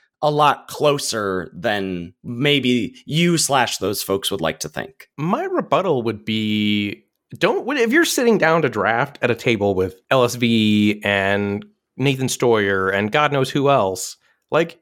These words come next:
Speaker 2: you're expecting the deck you end up with to be worse than an average Arena best of one draft, correct?
Speaker 1: Correct. But that doesn't change my approach.
Speaker 2: I agree. Your approach probably shouldn't change. And I think I would agree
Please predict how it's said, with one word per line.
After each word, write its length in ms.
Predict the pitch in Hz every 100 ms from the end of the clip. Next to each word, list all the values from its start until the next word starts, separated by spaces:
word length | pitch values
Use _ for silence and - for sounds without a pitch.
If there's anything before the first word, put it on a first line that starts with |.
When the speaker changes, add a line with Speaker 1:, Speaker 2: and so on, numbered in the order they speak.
| _
Speaker 2:
you're 280 | 147 330 370
expecting 520 | - 320 339 370 311
the 60 |
deck 260 | 240 269 -
you 140 | 214
end 140 | 175 156
up 200 | 233 151
with 160 | 151
to 100 | -
be 140 | 139 139
worse 680 | 104 170 208 120 - - - _ -
than 180 | 117 175
an 120 | 165
average 500 | - 165 165 151 139 -
Arena 340 | 113 135 139
best 240 | 120 127 110
of 80 | 110
one 160 | 208
draft, 360 | - - - -
correct? 460 | 123 156 330 - _ -
Speaker 1:
Correct. 600 | 170 110 - - - _
But 160 | 175 214
that 120 | 208
doesn't 240 | 247 226
change 340 | 135 185 202 170
my 140 | 180
approach. 880 | 147 - 175 233 139 185 - - - 247
Speaker 2:
I 40 |
agree. 300 | 220 185 87
Your 200 | 113 247
approach 480 | - - 359 277 -
probably 420 | 135 110 104 104
shouldn't 600 | - - 147 113 95 -
change. 340 | - 98 87 107
And 80 |
I 60 | 170
think 260 | - 208 107
I 220 | 127 156
would 160 | 139
agree 580 | 117 107 120 123 123 123